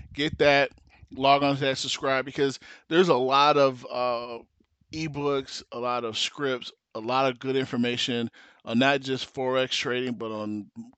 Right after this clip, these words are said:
getting money, side hustles, all type of stuff. It's a growing community. So definitely join that. It's a lot of information. You'll be on there for,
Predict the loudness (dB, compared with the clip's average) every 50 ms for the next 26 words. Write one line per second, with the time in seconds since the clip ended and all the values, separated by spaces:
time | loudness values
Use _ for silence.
0 | _ -10 -8 -8 -6 -2 0 0 0 2 2 0 0 0 -2 -2 -4 -8 -12 -20
1 | _ -10 -4 0 2 2 2 0 -2 -4 -6 -8 -8 -10 -10 -10 -8 -6 -2 -2
2 | -2 -2 -2 -4 -6 -6 -6 -8 -12 -10 -8 -6 -4 -4 -4 -6 -8 _ _ _
3 | _ _ _ _ _ _ _ -12 -10 -10 -8 -4 -2 0 0 0 0 -2 -4 -2
4 | -2 0 0 0 -2 -4 -4 -6 -6 -6 -8 -10 -12 -16 _ _ _ _ _ _
5 | _ _ _ _ _ _ _ _ _ -14 -12 -10 0 4 6 6 6 6 2 -4
6 | -4 -4 -4 -2 -2 0 0 0 0 0 0 -2 -4 -4 -6 -8 -10 -8 -6 -2
7 | -2 -2 -2 -2 -4 -6 -8 -6 -6 -4 -4 -4 -4 -4 -4 -4 -4 -4 -6 -6
8 | -4 -4 -4 -2 -2 -4 -6 -6 -8 -10 -10 -10